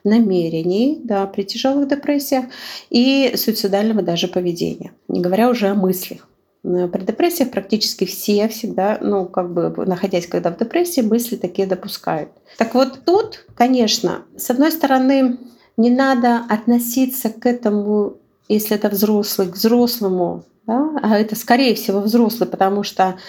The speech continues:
депрессия у детей проявляется несколько по-другому.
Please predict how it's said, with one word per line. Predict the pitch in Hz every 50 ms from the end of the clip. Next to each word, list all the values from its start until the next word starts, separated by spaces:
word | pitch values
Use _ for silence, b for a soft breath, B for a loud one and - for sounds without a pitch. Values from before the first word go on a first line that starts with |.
| B B B B B B
депрессия | 196 202 - 226 254 254 247 - 214
у | 202 196
детей | 190 - - - - 240 226
проявляется | 226 208 190 196 196 196 202 214 220 202 202 - 202
несколько | 196 196 196 196 - 202 - -
по-другому. | - 226 220 247 262 262 269 277 247 - 160 156 -